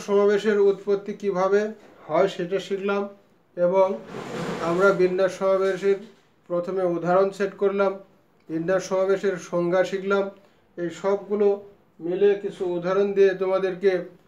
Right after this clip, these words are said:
আমি কিছু অঙ্কও করালাম। এগুলো তোমরা বসে বসে ভালো করে দেখবে। আর এই করোনা মহামারীতে তোমরা বাসায় ভালোভাবে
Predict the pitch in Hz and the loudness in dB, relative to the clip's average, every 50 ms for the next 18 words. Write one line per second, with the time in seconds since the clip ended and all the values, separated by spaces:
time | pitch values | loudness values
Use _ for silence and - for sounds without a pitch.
0 | _ _ _ _ _ _ _ - 156 156 180 185 180 175 170 175 185 170 - 185 | _ _ _ _ _ _ _ -8 -4 -2 0 2 2 2 0 -2 -6 -8 -4 -4
1 | 175 160 160 156 - - 175 175 180 175 175 170 196 190 185 175 175 165 147 147 | -4 -2 -4 -6 -10 -6 -2 0 0 0 0 0 0 0 0 0 0 0 0 0
2 | 151 175 233 277 - - - _ _ _ _ _ _ - 185 185 180 202 202 214 | 0 0 -2 -2 -4 -14 -20 _ _ _ _ _ _ -8 -6 -2 0 0 2 2
3 | 202 202 214 202 202 202 208 190 175 185 180 180 202 202 202 190 208 196 175 165 | 0 0 0 0 2 2 0 0 0 -2 -2 -2 0 0 0 0 -2 -4 -2 -2
4 | 170 180 175 185 196 190 180 190 190 185 180 202 208 214 220 214 - _ _ _ | -2 -2 -2 -2 -4 -4 -2 -4 -4 -4 -2 -4 -4 -4 -4 -8 -16 _ _ _
5 | _ _ _ - 170 165 170 175 185 190 185 180 180 185 196 196 196 196 208 208 | _ _ _ -8 -4 -2 0 0 2 2 0 0 0 0 2 2 2 2 2 2
6 | 202 202 190 180 196 196 202 202 202 196 202 196 196 - 196 190 190 202 202 196 | 2 2 2 2 2 2 0 0 -2 -2 -6 -8 -6 -4 -4 -4 0 0 2 2
7 | 185 - - - _ _ _ _ _ _ _ - 160 170 165 170 190 190 185 175 | 0 -2 -6 -16 _ _ _ _ _ _ _ -4 -2 -2 -2 0 0 0 0 0
8 | 160 165 175 185 180 175 185 196 | -2 0 2 2 4 4 2 0